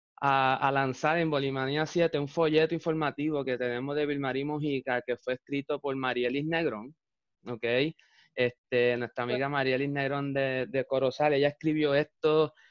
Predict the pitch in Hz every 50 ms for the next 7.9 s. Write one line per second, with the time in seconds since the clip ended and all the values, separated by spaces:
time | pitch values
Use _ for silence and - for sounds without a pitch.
0 | _ _ _ _ _ _ - 131 131 139 135 131 131 123 131 127 127 - - 135
1 | 135 147 175 160 143 131 120 117 120 160 - - - - 131 - 151 143 139 139
2 | - 160 151 156 156 156 160 165 165 - 160 147 143 139 135 131 131 127 147 151
3 | 147 143 139 139 - - 151 - - 156 151 156 160 160 165 156 147 135 131 139
4 | 147 147 - 170 160 165 160 156 - 147 143 143 147 151 156 160 - - - 143
5 | 139 139 147 156 151 147 139 143 151 156 151 135 127 - _ - 135 143 156 156
6 | 151 151 156 160 160 156 151 143 131 135 131 135 135 139 135 131 135 139 - -
7 | 156 151 135 131 120 117 117 123 131 160 160 - 135 110 104 107 135 175